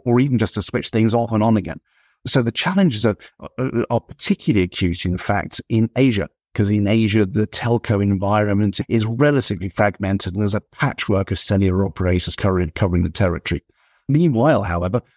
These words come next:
um, you know, the potential for I O T in Asia is huge. It's an extremely fast-growing region. So these problems, I mean, th-, they're worth solving. Um, and it's great to get the opportunity to hear from, from two organizations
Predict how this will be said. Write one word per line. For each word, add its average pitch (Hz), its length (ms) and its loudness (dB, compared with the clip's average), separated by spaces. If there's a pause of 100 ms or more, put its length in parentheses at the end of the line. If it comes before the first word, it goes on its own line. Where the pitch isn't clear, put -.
um, 127 240 2
you 127 100 2
know, 110 80 0
the 104 80 -8
potential 143 420 0
for 101 140 -4
I 101 120 2
O 101 40 -2
T 110 240 -2
in 110 80 2
Asia 110 260 2
is 113 200 -2
huge. 117 420 0
It's 85 120 -6
an 98 40 -10
extremely 127 560 2
fast-growing 95 720 -2
region. 95 380 0 (100)
So - 180 -2
these 190 200 2
problems, 151 480 0 (180)
I 139 60 2
mean, 143 240 0
th-, 143 160 -2
they're 139 180 2
worth 170 300 0
solving. 107 560 -2 (160)
Um, 101 420 2
and 117 80 2
it's 113 140 -2
great 120 320 0
to - 100 -8
get 120 180 2
the 107 120 2
opportunity 107 680 0
to - 140 -8
hear 107 300 -2
from, 107 240 0 (240)
from 120 140 -2
two 214 200 2
organizations 110 920 0